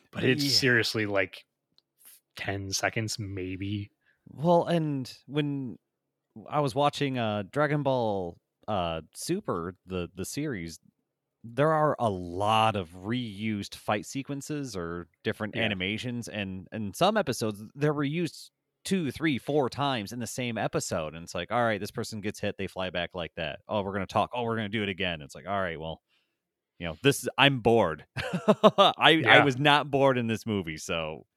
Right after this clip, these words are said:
Speaker 2: it's, this thing's, I, I give it a damn near ten out of ten.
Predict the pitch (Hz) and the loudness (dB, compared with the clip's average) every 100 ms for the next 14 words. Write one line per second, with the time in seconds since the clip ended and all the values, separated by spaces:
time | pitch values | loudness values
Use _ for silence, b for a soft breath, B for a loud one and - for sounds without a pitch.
0 | _ - 104 - - - _ _ _ _ | _ -6 -6 -4 -10 -14 _ _ _ _
1 | _ _ - 120 127 123 107 _ - _ | _ _ -12 -6 -2 -2 -2 _ -20 _
2 | _ _ _ 120 139 - 131 139 127 90 | _ _ _ -4 -4 0 0 0 0 0
3 | 104 107 104 98 101 90 87 76 - 80 | 0 0 0 -2 -2 -2 -4 -6 -12 -14